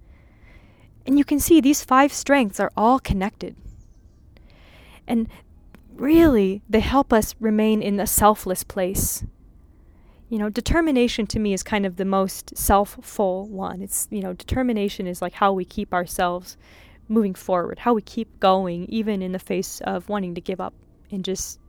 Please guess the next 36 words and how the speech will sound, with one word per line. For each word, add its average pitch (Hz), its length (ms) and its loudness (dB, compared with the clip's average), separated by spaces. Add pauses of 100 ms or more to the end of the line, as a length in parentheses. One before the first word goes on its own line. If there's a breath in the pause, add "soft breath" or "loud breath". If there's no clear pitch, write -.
(540)
take - 260 -2
the - 180 -4
easy 185 240 -8
route. 190 340 -6 (1900 soft breath)
And 196 200 -16 (360 soft breath)
aspiration 262 680 -2
is 202 140 -6
to 208 60 -8
say, 196 200 -2
"You 202 160 -4
know 254 80 0
what? 269 280 0
I 226 100 -2
want 220 200 -2
something 214 320 -6
better," 196 400 -4 (300 soft breath)
or, 214 260 2 (260 loud breath)
"I'm 240 160 0
grateful 240 340 2
for 240 160 -2
what 226 140 0
I 214 80 2
have, 208 380 -2 (220 loud breath)
but 214 160 -6
I 233 140 -2
want 233 240 -2
other 226 240 0
people 214 280 -6
to 202 80 -2
have 190 280 -2
this 190 220 -8
too." 196 420 -4 (1500 soft breath)
Or 226 60 -10
whatever 277 400 -2
it 269 80 2
is, - 480 0